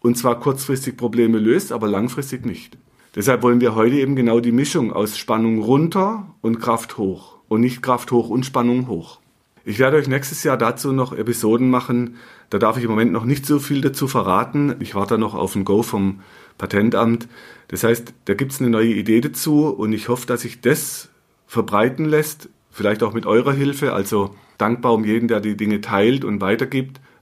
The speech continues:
Ich bin auch gern bereit, Fragen zu beantworten oder auch wenn er in die Praxis kommt, euch das mal differenziert zu zeigen, zu erklären.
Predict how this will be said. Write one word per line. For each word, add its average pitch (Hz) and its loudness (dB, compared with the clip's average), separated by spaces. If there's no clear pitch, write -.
Ich 107 -10
bin 117 2
auch 113 -2
gern 110 2
bereit, 107 2
Fragen 107 0
zu 110 -8
beantworten 120 0
oder 95 -4
auch 95 -2
wenn 98 -4
er 95 0
in 98 2
die 98 0
Praxis 98 -6
kommt, 107 0
euch 98 -2
das 101 -8
mal 101 -4
differenziert 101 -2
zu 98 -10
zeigen, 107 0
zu 113 -4
erklären. 104 0